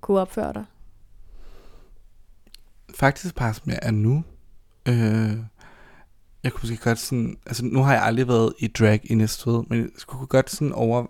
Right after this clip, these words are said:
Speaker 2: sådan tænke mig, at der blev sådan et, måske åbnet sådan et community for L G B T-personer.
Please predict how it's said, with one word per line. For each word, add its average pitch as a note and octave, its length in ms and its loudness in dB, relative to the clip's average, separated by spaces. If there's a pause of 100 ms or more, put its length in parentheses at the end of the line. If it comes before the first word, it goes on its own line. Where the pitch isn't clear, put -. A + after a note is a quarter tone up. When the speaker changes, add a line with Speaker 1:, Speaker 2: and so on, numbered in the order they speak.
Speaker 2:
sådan A2+ 480 -4 (500)
tænke A#2+ 340 0
mig, A#2 140 2
at A2+ 140 -4
der A2 60 -2
blev - 200 -8
sådan - 180 -6
et, - 160 -4 (720)
måske C3 340 -2
åbnet C3 360 2
sådan C3+ 160 -2
et A2+ 140 -4 (300)
community C3 480 -2
for G#2+ 380 -2 (720)
L A#2 120 2
G - 200 -6
B - 60 -8
T-personer. A#2+ 960 -2